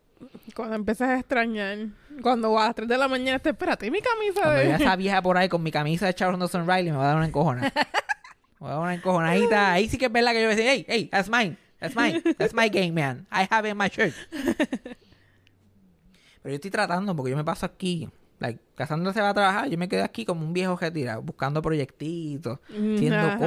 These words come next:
Speaker 2: cosas. Like, normalmente Cassandra llega, "Ay, ¿qué pasó con esto?" "Ah, lo cambié, estoy, estoy bregando ahí con eso." "Ay, esto, ah, lo puse", porque, güey, estoy yo, yo como si fuera la casa mía,
Speaker 1: Gotcha.
Speaker 2: añadiendo y quitando, poniendo cosas, limpiando, entreteniéndome aquí en la mierda. Y
Speaker 1: Sí.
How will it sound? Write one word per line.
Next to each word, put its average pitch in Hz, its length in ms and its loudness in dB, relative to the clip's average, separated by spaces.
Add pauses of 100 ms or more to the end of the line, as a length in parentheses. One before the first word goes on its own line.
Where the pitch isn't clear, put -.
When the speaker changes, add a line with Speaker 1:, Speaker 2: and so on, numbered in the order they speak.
(240)
Speaker 2:
cosas. 156 280 -4
Like, 156 120 -4
normalmente 180 420 -2
Cassandra 196 260 -2
llega, 208 180 0
"Ay, 285 100 0
¿qué - 100 -6
pasó 403 220 -4
con 403 140 -8
esto?" - 240 -8
"Ah, 220 140 2
lo 196 100 0
cambié, 180 300 0
estoy, 208 160 -8
estoy 202 120 -2
bregando 190 480 2
ahí 180 140 4
con 170 160 -2
eso." 170 240 0
"Ay, 381 380 2
esto, - 200 -8
ah, 403 180 0
lo 233 100 -2
puse", 220 320 -2
porque, 165 200 -4
güey, 180 200 2
estoy 180 200 -2
yo, 208 100 2
yo 196 280 -2
como 170 180 -10
si 165 80 -8
fuera 202 140 0
la 214 60 -2
casa 208 240 -2
mía, 160 260 -4 (420)
Speaker 1:
Gotcha. 160 120 -6
Speaker 2:
añadiendo 175 480 2
y 208 60 -4
quitando, 196 720 -2 (300)
poniendo 165 440 -2
cosas, 190 520 0
limpiando, 180 840 0 (540)
entreteniéndome 190 800 -2
aquí - 160 -8
en 160 60 -4
la 139 100 -6
mierda. 110 380 -10
Y 156 180 -2
Speaker 1:
Sí. 202 340 -4